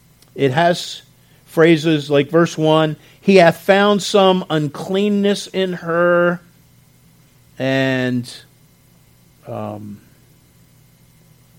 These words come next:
the idea of, uh, there's, uh,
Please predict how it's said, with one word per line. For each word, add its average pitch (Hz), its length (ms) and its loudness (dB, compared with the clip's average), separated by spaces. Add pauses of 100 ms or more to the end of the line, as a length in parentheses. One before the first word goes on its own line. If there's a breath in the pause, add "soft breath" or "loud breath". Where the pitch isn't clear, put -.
(3000)
the 123 120 -2
idea 135 340 0
of, 120 260 -2
uh, 113 300 0
there's, 113 200 -10
uh, 131 200 -4